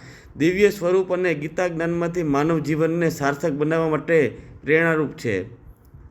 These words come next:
આ મેળો ભવ્ય સાંસ્કૃતિક વિરાસતને આવનારી પેઢી અને પોતાના માટે સંવર્ધન કરવા માટે સંકલ્પ કરવાનો પણ અવસર છે.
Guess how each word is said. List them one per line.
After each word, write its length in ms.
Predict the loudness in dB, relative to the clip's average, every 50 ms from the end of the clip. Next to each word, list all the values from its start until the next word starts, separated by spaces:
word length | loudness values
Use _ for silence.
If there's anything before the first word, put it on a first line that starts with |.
| _
આ 160 | 0 2 2 2
મેળો 280 | 2 2 2 2 2
ભવ્ય 320 | 2 2 0 2 2 0 0
સાંસ્કૃતિક 640 | 0 0 -2 -4 -4 -6 -6 -6 -4 -4 -4 -4
વિરાસતને 640 | -2 0 0 0 0 -2 -4 -4 -2 -2 -2 -2 -2
આવનારી 480 | -2 0 0 0 2 0 0 0 0
પેઢી 340 | 0 0 0 0 2 2 2 2
અને 380 | 2 2 0 0 0 -2 -2 -6 -14 -20 -20 -20 -20 -14 -10
પોતાના 360 | -10 -4 -2 -2 0 0 0
માટે 260 | -2 -2 -2 -2 -4 -2
સંવર્ધન 480 | -2 0 2 2 2 2 0 0 -2
કરવા 300 | -2 -2 0 0 2 2
માટે 220 | 2 0 0 0 -2
સંકલ્પ 480 | 0 -2 -2 -2 -2 -2 -4 -2 -2
કરવાનો 360 | 0 0 2 2 2 2 2
પણ 280 | 2 2 2 2 0 0 -2 -8 -14 -14 -8 -8
અવસર 300 | -6 -2 0 0 0 0
છે. 240 | 0 -2 -2 -2